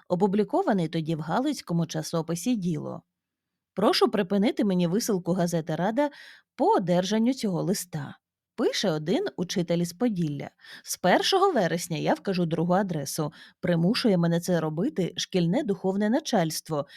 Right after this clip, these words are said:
яке увільняє усіх читальників Ради».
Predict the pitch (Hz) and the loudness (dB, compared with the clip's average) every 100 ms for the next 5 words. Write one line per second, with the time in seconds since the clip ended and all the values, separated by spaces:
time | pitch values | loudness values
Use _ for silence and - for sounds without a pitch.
0 | - 175 185 190 180 170 170 165 185 294 | -4 -2 2 4 4 4 2 2 2 2
1 | 285 254 - 175 - 240 - - 370 160 | 2 2 0 -6 -4 -6 -4 -8 -4 -4
2 | 165 175 170 247 233 151 139 151 | 0 0 0 0 0 -2 -4 -8